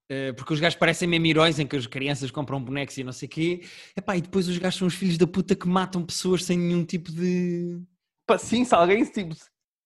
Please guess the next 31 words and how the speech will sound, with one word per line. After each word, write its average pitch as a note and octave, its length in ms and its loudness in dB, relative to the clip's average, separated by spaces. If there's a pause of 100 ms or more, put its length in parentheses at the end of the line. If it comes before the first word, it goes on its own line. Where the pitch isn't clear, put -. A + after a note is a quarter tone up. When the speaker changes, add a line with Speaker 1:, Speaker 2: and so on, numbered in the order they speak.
(280)
Speaker 2:
eles, F#3 200 6 (220)
eles D3+ 200 6
até, F#3 360 2 (100)
às B2+ 160 4
vezes C#3+ 200 4
até D#3 220 4
ajudam, D#3 280 2
mas D#3+ 140 4
a D3+ 40 6
maior D3+ 180 4
parte D3+ 200 4
das D3 120 2
vezes F#3 260 -4 (480)
fazem G#4 280 8
o G#4+ 40 4
que G#4+ 80 2
lhes G#4 120 6
apetece. - 540 4 (680)
E - 60 2
Speaker 1:
Yeah. B3 220 4
Speaker 2:
se, G3 80 -2
se - 140 -14
lhes C4 80 4
apetece - 640 2 (680)
é G3 280 4
livrar-se F3 480 6
de G3 60 0
alguém F3+ 220 4
que - 100 -18
tá, C#3+ 340 10
que, C3+ 240 -10